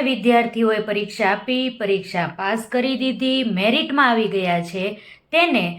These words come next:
ત્યારે ઈ બાળક જ્યારે નવમા ધોરણમાં પ્રવેશ કરશે ત્યારે વાર્ષિક વીસ હજારની શિષ્યવૃત્તિ વિદ્યાર્થીના એકાઉન્ટમાં જ જમા થઈ જશે. એવી રીતે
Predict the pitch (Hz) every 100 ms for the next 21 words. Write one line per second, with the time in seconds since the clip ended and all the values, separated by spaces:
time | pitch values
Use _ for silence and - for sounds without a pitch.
0 | - _ - 240 294 320 277 226 220 208
1 | 180 202 196 190 202 233 277 233 214 196
2 | 190 180 175 170 170 180 - 330 349 -
3 | 220 175 170 - _ _ 302 302 208 170
4 | 170 - _ _ 185 220 285 - 339 190
5 | - - _ _ _ 185 285 339 226 190
6 | 208 180 185 185 294 285 349 269 180 -
7 | 190 208 226 - _ _ _ _ _ -
8 | 240 233 330 320 214 196 180 208 226 _
9 | 277 311 330 311 226 190 196 175 170 202
10 | 226 277 254 262 240 240 233 - _ _
11 | _ 330 359 277 185 175 185